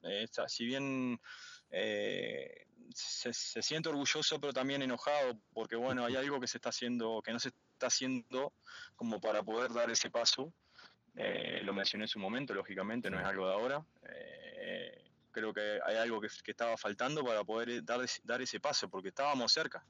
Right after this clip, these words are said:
Speaker 1: la verdad es que estábamos cerca, eh, pero dar ese paso, ¿no? Porque nos medimos entre equipos que son fuertes en el continente, muy fuertes, eh, con abismales diferencias de todo tipo, eh, de salariales, de, a nivel de infraestructura,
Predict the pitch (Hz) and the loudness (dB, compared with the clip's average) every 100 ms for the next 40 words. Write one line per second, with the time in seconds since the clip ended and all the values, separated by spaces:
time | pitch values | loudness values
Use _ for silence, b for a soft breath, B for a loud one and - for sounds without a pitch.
0 | - 95 107 131 101 110 113 110 98 113 | -6 -2 0 0 -2 0 0 2 0 0
1 | 123 143 147 B B B B B B B | 0 0 -2 B B B B B B B
2 | _ - 107 101 92 90 - - - - | _ -2 0 2 2 0 -2 -8 -10 -18
3 | - - - - 113 127 151 - 120 156 | -20 -20 -14 -4 0 2 2 -2 0 0
4 | - 120 135 139 107 107 104 110 131 139 | 2 2 0 -2 -2 0 0 0 0 0
5 | 120 120 120 113 110 104 131 123 120 113 | 0 0 0 0 0 0 -4 -4 -2 0
6 | 123 120 135 139 120 113 110 107 113 117 | 0 0 0 0 0 0 0 0 -2 0
7 | 120 135 131 131 131 139 - 131 135 147 | 0 0 0 0 0 0 0 0 0 -2
8 | 147 _ - 98 95 90 101 101 98 101 | -4 _ -6 -4 -4 -2 -2 0 0 0
9 | 127 123 110 107 110 120 - 107 101 117 | 0 0 -2 -2 0 0 0 0 0 0
10 | 117 - 123 131 131 131 123 - 92 90 | -2 -2 -4 0 0 0 -4 -6 -6 -6
11 | 90 85 - 98 92 98 117 120 117 104 | -10 -10 -4 0 0 2 2 2 0 -2
12 | 95 92 190 101 101 - 196 - 98 - | -2 0 -2 -4 -6 -4 -6 -6 -10 -4
13 | 120 120 120 113 | -2 2 2 2